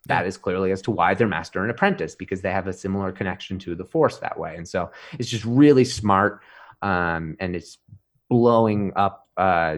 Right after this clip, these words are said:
Speaker 1: the Force and the galaxy, just making it broader. Uh,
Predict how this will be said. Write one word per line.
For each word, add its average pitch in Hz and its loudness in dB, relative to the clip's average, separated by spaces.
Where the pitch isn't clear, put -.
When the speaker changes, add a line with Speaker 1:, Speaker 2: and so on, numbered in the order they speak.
Speaker 1:
the - -8
Force 131 2
and 95 -4
the - -14
galaxy, 107 0
just 92 -10
making 90 -4
it - -8
broader. 92 2
Uh, 85 -4